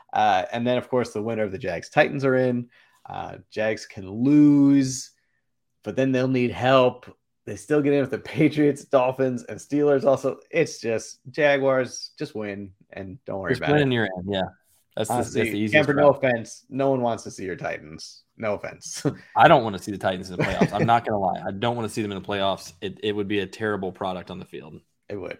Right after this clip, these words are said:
Speaker 1: So it's wild, uh, wild potentials. Um, but let's not, let's be honest. The number <laughs> seven seed is gonna lose to the Bills or Chiefs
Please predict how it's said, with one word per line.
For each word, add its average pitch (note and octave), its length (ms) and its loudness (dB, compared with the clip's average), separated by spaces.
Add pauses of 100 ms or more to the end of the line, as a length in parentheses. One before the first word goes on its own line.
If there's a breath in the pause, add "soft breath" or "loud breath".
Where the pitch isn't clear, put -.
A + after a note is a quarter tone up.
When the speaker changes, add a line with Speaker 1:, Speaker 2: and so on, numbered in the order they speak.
Speaker 1:
So B2 320 2 (100)
it's - 160 -6
wild, A2 600 0 (120)
uh, G2+ 300 -4
wild A2 400 -2 (140)
potentials. G2 800 -12 (120)
Um, G2 440 -14 (920)
but A2+ 80 -4
let's A#2 120 -4
not, A#2+ 180 -2
let's C#3+ 140 2
be C3 100 2
honest. F#2+ 420 -2
The B2 80 -4
number C#3+ 180 0
<laughs> - 20 -6
seven C3+ 340 0
seed C3+ 220 0
is A#2 100 -4
gonna A#2+ 200 0
lose A#2 340 -4
to A2+ 100 -6
the G2+ 60 -8
Bills F2 240 -8
or - 60 -16
Chiefs - 420 -16